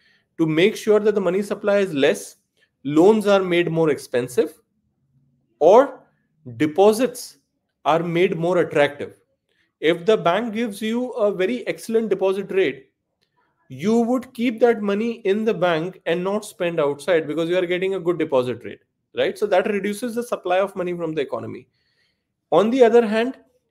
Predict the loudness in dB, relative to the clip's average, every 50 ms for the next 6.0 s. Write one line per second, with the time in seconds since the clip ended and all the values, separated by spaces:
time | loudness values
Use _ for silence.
0 | _ _ 4 4 4 4 2 -8 -18 _ _ _ _ -14 -6 -2 -2 -2 -2 -4
1 | -6 -6 -6 -6 -2 0 0 0 0 -2 -4 -4 -4 -8 -14 _ -4 -2 -2 -2
2 | -2 -4 -10 -8 -2 2 2 4 2 2 -2 -10 _ _ _ _ _ _ _ _
3 | _ _ _ _ -4 -2 -2 -2 -2 -4 -4 -4 -2 0 0 0 0 0 -2 -4
4 | -4 -2 -2 -2 -2 -2 -8 -8 -8 -10 -18 -20 -16 -6 -2 0 0 0 -2 -6
5 | -10 -10 -10 -4 0 2 2 2 0 2 2 2 2 2 0 -16 -20 _ _